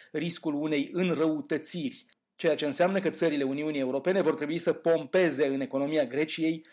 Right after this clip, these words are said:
fonduri excepționale din ce în ce mai importante. În limbajul tehnocratic obișnuit al fondului, raportul atrage atenția asupra faptului că în istoria recentă, foarte puține țări au reușit să mențină vreme de decenii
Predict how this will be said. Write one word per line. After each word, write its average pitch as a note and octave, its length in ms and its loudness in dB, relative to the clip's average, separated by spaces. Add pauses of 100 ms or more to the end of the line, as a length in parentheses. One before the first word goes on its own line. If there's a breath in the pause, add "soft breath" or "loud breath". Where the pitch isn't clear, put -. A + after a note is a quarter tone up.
(140 loud breath)
fonduri F#3+ 460 0
excepționale D#3+ 760 -2
din D3+ 240 -6
ce D3 140 -4
în C#3+ 80 -2
ce C#3+ 120 -2
mai C3 220 -2
importante. B2 720 -8 (440 soft breath)
În C4 220 4
limbajul G3 480 2
tehnocratic D#3+ 720 0
obișnuit C#3 420 -4
al B2 100 2
fondului, F#3+ 600 0 (220 loud breath)
raportul A#3 460 4
atrage F3 320 4
atenția F#3+ 500 2 (100)
asupra D3+ 320 -4
faptului G#3 360 0
că G3+ 100 0
în F3 160 4
istoria F3 460 2
recentă, D3+ 680 2 (220 loud breath)
foarte A3+ 480 2
puține F#3+ 560 -2
țări D#3 400 0 (220 soft breath)
au F#3 140 4
reușit D#3+ 360 0
să E3 120 2
mențină D3+ 580 -2
vreme D3+ 300 0
de D3 140 0
decenii D3 920 0